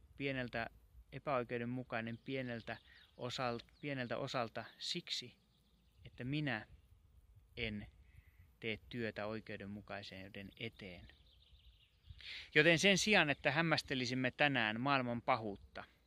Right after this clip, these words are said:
tutkisimme sitä ja päivittelisimme sitä, kuinka Jumala voi sallia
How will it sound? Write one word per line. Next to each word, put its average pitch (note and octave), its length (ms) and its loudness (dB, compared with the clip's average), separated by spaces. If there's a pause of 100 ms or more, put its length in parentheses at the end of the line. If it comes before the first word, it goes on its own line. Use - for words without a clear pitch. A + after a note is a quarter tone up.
(680)
tutkisimme A#2+ 640 0
sitä D3 380 2
ja A2 140 0
päivittelisimme B2+ 960 0
sitä, D3 400 2
kuinka B2+ 300 -2
Jumala C#3 420 0
voi A2+ 200 -2
sallia B2 640 0